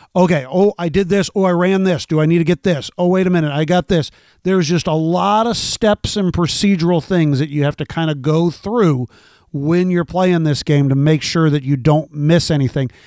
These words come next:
And still, even there'd be like, well, a turn later, I'd go, "Oh, shoot,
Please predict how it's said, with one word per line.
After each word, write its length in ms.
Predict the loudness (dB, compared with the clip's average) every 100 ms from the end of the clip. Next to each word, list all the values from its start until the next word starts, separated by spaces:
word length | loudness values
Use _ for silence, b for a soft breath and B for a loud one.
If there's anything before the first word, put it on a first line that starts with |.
| B 0
And 180 | 0
still, 400 | 0 -2 0 2
even 180 | 0 0
there'd 200 | 0 0
be 160 | 0 0
like, 180 | 0 -4 b b b
well, 120 | -2
a 40 | 0
turn 220 | 0 0
later, 220 | 0 0
I'd 120 | 0
go, 180 | 0 -2 0
"Oh, 220 | 0 -2 b b
shoot, 280 | -2 -2